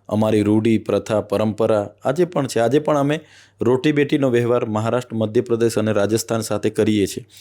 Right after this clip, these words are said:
આજે ગુજરાતમાં આદિવાસીઓને ગમે એટલો ભણેલો હશે, ધારાસભ્ય પણ હશે, એને બીજી જાતિના લોકો રોટી બેટીનો વ્યવહાર નથી કરતા. આની, આવી અસમાનતાના લીધે અમને અલગ રાજ્ય મળે અમારી પાસે બધું જ છે. અમે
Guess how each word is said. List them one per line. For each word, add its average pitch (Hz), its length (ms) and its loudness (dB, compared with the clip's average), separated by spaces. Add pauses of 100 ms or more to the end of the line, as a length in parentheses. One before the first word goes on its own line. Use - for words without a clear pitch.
(220)
આજે 117 220 0
ગુજરાતમાં 139 720 0 (480)
આદિવાસીઓને 131 1040 0
ગમે 123 340 0
એટલો 135 180 0
ભણેલો 117 420 0
હશે, 104 360 -2
ધારાસભ્ય 127 600 0
પણ 127 180 -2
હશે, 101 260 -4 (420)
એને 123 160 2
બીજી 117 260 2
જાતિના 117 340 2
લોકો 107 480 -4
રોટી 101 260 0
બેટીનો 104 340 -2
વ્યવહાર 92 280 -2
નથી 98 220 -4
કરતા. 95 480 -6
આની, 113 240 0 (360)
આવી 151 260 2
અસમાનતાના 123 600 0
લીધે 131 240 -8
અમને 135 320 -6
અલગ 113 220 0
રાજ્ય 107 260 0
મળે 113 240 0 (600)
અમારી 127 320 2
પાસે 120 280 0
બધું 110 300 2
જ - 40 -8
છે. - 140 -2
અમે 117 500 -4